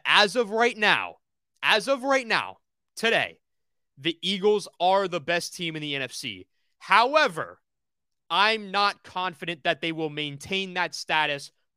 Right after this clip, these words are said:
for the entire season. I think the Bucs will eventually wake up offensively.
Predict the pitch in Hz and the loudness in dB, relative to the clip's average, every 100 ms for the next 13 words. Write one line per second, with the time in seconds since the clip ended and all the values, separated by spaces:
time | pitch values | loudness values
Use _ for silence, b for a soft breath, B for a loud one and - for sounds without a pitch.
0 | _ 175 185 160 165 156 147 160 147 139 | _ -4 -4 -6 -10 -12 -10 -4 -2 -4
1 | 127 - 147 113 101 92 _ _ - 180 | -10 -12 -14 -14 -18 -20 _ _ 0 0
2 | 214 185 175 123 175 180 - 165 131 151 | 0 -8 -10 -6 -6 -6 -10 -12 -8 -10
3 | 139 143 120 131 135 131 123 117 175 175 | -10 -16 -10 -10 -8 -8 -8 -8 -8 -8
4 | 175 147 165 | -12 -12 -14